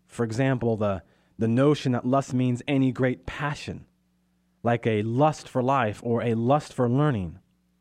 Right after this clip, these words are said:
By this definition, all the saints lusted for God, right? Another overextension of the term is one that calls any sexual desire lust.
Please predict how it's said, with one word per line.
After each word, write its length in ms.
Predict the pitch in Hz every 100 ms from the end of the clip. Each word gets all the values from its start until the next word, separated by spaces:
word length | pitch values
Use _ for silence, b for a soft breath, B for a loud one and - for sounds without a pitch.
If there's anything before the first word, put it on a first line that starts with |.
| _ _ _ _ _
By 160 | - 127
this 220 | 156 180
definition, 460 | 139 - 127 117 139
all 240 | - 175 165
the 100 | 139
saints 460 | - 131 104 - b b b
lusted 400 | - 131 107 131
for 160 | 107 117
God, 320 | 104 101 90
right? 480 | 98 156 208 - - _ _ _ _ _ _ _ _ b b -
Another 340 | 143 202 233
overextension 840 | 170 151 139 127 - 143 131 -
of 80 | 127
the 60 | 123
term 340 | - 123 120
is 140 | 123 107
one 220 | 123 120
that 160 | 120
calls 300 | - 120 117 123
any 220 | 120 117
sexual 440 | 107 120 - 117 104
desire 480 | 104 104 98 92
lust. 500 | 87 87 82 - -